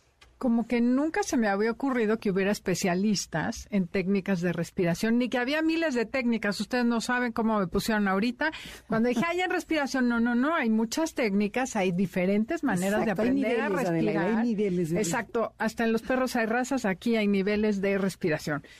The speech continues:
Speaker 1: Y me encanta saber que existe gente que sí sabe lo que está enseñando y nos va a explicar no solo qué,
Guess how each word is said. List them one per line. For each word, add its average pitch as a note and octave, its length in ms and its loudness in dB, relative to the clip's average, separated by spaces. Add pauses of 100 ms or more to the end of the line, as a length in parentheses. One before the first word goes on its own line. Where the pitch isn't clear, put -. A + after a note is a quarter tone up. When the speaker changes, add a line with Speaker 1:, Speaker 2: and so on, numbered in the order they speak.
(300)
Speaker 1:
Y B3 320 0
me A3+ 160 2
encanta A#3 420 -2
saber F#3 380 0
que F3 80 -2
existe A3+ 600 -2 (280)
gente G3+ 300 0
que - 140 -2
sí C4 260 0
sabe G#3 400 0
lo F3+ 140 0
que E3+ 80 -6
está F3 180 -4
enseñando F#3+ 600 0 (420)
y A3+ 100 2
nos A#3+ 200 2
va C#4+ 60 0
a F4 60 0
explicar B3 640 -4 (160)
no D4 260 2
solo G#4 440 0 (280)
qué, A#3 500 -2